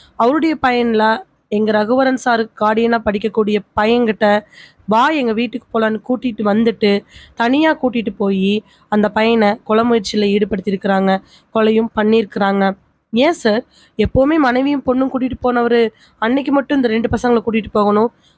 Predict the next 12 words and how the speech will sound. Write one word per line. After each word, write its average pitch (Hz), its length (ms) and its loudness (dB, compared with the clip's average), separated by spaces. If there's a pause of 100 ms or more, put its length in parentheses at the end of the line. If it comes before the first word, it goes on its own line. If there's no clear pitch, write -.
அதுவும் 294 380 2
எதுக்காக 269 500 0
அங்க 226 260 0
தூரமா 277 400 2
இருக்கக்கூடிய 226 540 -2 (340)
ஆட்கள் 277 420 0
நடமாட்டமில்லாத 254 600 0
பைபாஸ்க்கு 226 520 -2
அந்த 220 120 -2
ஹோட்டலுக்கு 226 400 -2
கூட்டிட்டு 220 260 -4
போகணும்? 208 400 0